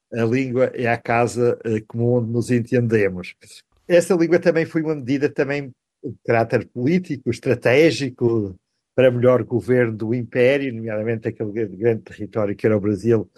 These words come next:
onde a política de Dom Jo-, eh, melhor, eh, onde a política josefina pombalina, não podemos esquecer que falamos de Pombal, mas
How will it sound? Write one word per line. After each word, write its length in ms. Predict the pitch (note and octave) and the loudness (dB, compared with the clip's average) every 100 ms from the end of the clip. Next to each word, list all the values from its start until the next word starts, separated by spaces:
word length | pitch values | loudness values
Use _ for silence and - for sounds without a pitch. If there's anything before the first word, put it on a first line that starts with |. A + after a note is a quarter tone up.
| - _ - | -20 _ -2
onde 640 | A#2+ A2+ G2+ G#2+ G#2 F#2 - _ _ _ _ _ _ _ _ A#2+ | 0 0 0 -2 -2 -4 -10 _ _ _ _ _ _ _ _ -8
a 60 | |
política 500 | A2+ B2+ B2+ B2 C3 | -8 -2 -2 0 -2
de 180 | A2 A#2 | 0 0
Dom 300 | G2+ D3+ D3+ | 0 4 4
Jo-, 260 | B2 G#2 - | 4 -2 -6
eh, 400 | G2+ B2+ C3 B2+ - | -2 -2 -2 -12 -14
melhor, 360 | B2+ C3 B2+ A#2+ - | -2 0 0 -2 -8
eh, 200 | B2+ A#2+ - - - _ - | -2 -2 -4 -14 -14 _ -8
onde 220 | C#3 C#3 | -4 0
a 40 | D3+ | 0
política 800 | C#3+ C3+ D3 - A#2+ C3 G#2 F#2+ - _ _ _ _ | 0 0 0 0 -4 0 0 0 -12 _ _ _ _
josefina 680 | B2 F#2+ D#3+ C3 - E3 D3+ | -8 -2 -2 -2 0 2 2
pombalina, 560 | D3+ C#3+ C3+ C#3 B2+ B2 | 2 2 2 2 2 0
não 20 | |
podemos 260 | B2 C3+ - | -2 -6 -4
esquecer 440 | - A#2+ C#3 B2+ | -6 -4 -2 -2
que 80 | - | 0
falamos 280 | A#2+ A2 G2+ | -2 -2 -8
de 100 | _ | _
Pombal, 480 | A2 G#2+ A#2 B2 G#2+ | -6 0 2 4 2
mas 380 | G2 F2+ F2 | -2 -8 -8